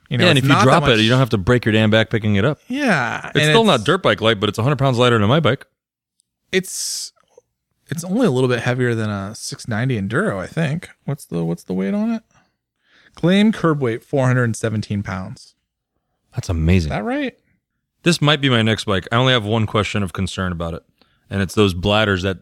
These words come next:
Speaker 2: stick way out and go to the bottom of the bike where the fuel tank sits.
Speaker 1: Yeah. I'm totally fine with that.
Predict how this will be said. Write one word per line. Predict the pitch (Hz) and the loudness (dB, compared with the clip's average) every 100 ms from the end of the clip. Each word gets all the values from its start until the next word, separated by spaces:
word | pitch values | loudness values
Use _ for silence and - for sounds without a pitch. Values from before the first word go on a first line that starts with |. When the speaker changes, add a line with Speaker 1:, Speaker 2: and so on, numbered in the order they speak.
| _ | _
Speaker 2:
stick | - - 101 | -14 -8 -4
way | 101 101 | 2 2
out | 101 104 - | 2 0 -4
and | 95 | -2
go | 95 | -2
to | 98 | -2
the | 87 | -4
bottom | 90 87 95 | -2 -2 -2
of | |
the | 95 | -2
bike | 98 107 - | 0 -2 -2
where | 92 | -4
the | |
fuel | 87 98 92 | -2 -2 -2
tank | 107 104 | 0 -2
sits. | - 117 - - - | -2 -4 -6 -18 -10
Speaker 1:
Yeah. | 120 98 _ _ _ _ _ _ _ _ _ _ _ _ - | -10 -10 _ _ _ _ _ _ _ _ _ _ _ _ -4
I'm | 143 | -2
totally | 156 147 | 2 0
fine | 151 | 2
with | 139 | -2
that. | 117 110 | -4 -8